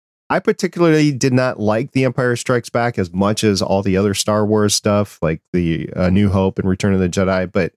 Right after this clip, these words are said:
I know The Empire Strikes Back is beloved for everyone. I get it. So, uh, i-, if they want to equate it to that, to say,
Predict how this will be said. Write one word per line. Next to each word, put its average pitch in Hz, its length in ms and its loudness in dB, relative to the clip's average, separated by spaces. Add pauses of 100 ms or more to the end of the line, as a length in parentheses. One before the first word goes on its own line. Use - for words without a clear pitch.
I 98 100 0
know 113 420 0 (460)
The 113 120 2
Empire 104 300 -2
Strikes 104 420 -2
Back 92 320 -4
is 95 100 0
beloved 87 580 -2
for 85 280 -4
everyone. 85 680 -2
I 98 80 -2
get 82 240 -4
it. 80 240 -6
So, 76 380 -4 (460)
uh, 58 260 -8 (100)
i-, 60 60 -16
if 90 840 -6
they 113 180 2
want 120 220 0
to 110 60 0
equate 110 460 -2
it - 180 -4
to 127 120 -2
that, 101 420 -4
to 104 100 -6
say, 92 440 -2